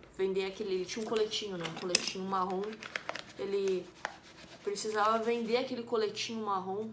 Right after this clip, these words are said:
quando ele chegou na praia e colocar um colete, um colete laranja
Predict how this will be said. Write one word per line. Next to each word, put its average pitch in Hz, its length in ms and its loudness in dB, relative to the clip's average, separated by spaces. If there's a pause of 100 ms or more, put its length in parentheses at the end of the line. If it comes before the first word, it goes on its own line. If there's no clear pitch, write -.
(120)
quando 196 160 -4
ele 185 100 -4
chegou 196 280 -2
na 190 120 -2
praia 190 460 0 (500)
e 190 80 -6
colocar 196 640 2
um 208 220 -2
colete, 202 760 0 (720)
um 190 80 -8
colete 196 560 -2
laranja 190 640 2